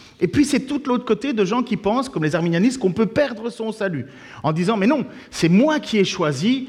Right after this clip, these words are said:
l'appel de Dieu. C'est moi qui ai répondu à l'appel de Dieu. » Et on, comment on fait, euh, pour, pour... Oui, j'ai répondu à l'appel de Dieu, je me suis pas,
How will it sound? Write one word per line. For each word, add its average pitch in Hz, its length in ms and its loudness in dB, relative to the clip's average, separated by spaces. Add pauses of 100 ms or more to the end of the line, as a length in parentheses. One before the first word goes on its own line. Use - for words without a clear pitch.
(240)
l'appel 233 460 2
de 233 100 -4
Dieu. 170 260 -4
C'est 165 200 0
moi 240 260 2
qui 214 200 -2
ai 196 40 6
répondu 277 600 0
à 202 80 2
l'appel 165 320 -2
de 131 80 -4
Dieu. » 113 260 -6 (480)
Et 175 300 4
on, 190 120 0
comment 262 260 0
on 240 40 0
fait, 240 420 0
euh, 147 240 0 (220)
pour, 202 180 0 (440)
pour... 175 180 -10
Oui, 269 220 4
j'ai 220 140 4
répondu 208 440 0
à 202 60 2
l'appel 196 260 0
de 190 80 0
Dieu, 185 160 0
je 156 80 -4
me 165 60 -4
suis 175 120 -6
pas, - 120 -8